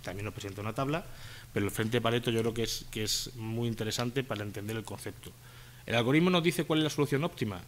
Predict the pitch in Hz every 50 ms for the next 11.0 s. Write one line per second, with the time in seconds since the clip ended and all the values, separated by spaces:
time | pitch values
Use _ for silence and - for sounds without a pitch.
0 | - - - - - - 117 117 113 104 - - - - - - - - - -
1 | - - - - - - - - - - - - - 107 - - - - 120 120
2 | 151 180 180 180 180 175 156 156 147 - 147 147 143 151 151 151 143 147 135 -
3 | 147 147 - - - 135 135 127 120 127 139 139 123 117 - - 143 131 139 165
4 | 165 113 - - - - - - - - - - - - - 107 107 107 110 104
5 | - - - - - - - - - - - - - - - - - 110 107 -
6 | - 104 - 120 117 143 170 185 175 - 165 160 170 170 160 - 135 127 117 -
7 | 170 175 175 160 156 143 - 135 123 123 120 147 147 135 113 104 - - 147 143
8 | 139 - 147 135 123 107 101 101 - - 110 131 147 147 151 160 151 - 156 147
9 | 151 151 123 113 113 117 - - - - - - - - - - - - - -
10 | - 127 143 135 - 160 170 175 180 180 175 170 156 147 - 165 165 170 170